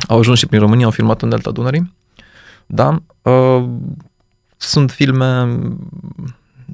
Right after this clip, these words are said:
ce să vă mai recomand, că de fapt absolut toate sunt bune. Uh, Lei de pe coasta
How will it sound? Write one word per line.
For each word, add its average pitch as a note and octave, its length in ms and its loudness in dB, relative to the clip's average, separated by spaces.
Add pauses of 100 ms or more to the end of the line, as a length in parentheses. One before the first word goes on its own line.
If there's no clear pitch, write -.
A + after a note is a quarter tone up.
(140)
ce - 120 -8
să - 120 -4
vă A2+ 60 -2
mai A2+ 160 0
recomand, A2+ 380 -2
că A2+ 60 -6
de A2 60 -4
fapt A#2 180 -4 (120)
absolut A#2 340 -4
toate A2 220 -2
sunt A2 200 -2
bune. G#2+ 400 -4 (1000)
Uh, A2+ 280 2
Lei A2+ 380 2
de A2 120 0
pe A#2 500 -2
coasta - 640 -6